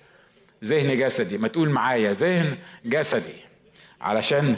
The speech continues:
تفتكر ال-، الحكاية دي. وغير متمسك بالرأس الذي منه كل الجسد بمفاصل وربط، متوازرا ومقترنا ينمو نموا من الله.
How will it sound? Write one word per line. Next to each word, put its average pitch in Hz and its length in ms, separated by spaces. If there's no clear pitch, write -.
تفتكر 131 520
ال-، 123 160
الحكاية 120 540
دي. 98 160
وغير 185 500
متمسك 160 760
بالرأس 135 440
الذي 127 320
منه 156 360
كل 180 300
الجسد 131 600
بمفاصل 147 800
وربط، 156 600
متوازرا 131 840
ومقترنا 143 720
ينمو 143 560
نموا 135 420
من 123 220
الله. 117 420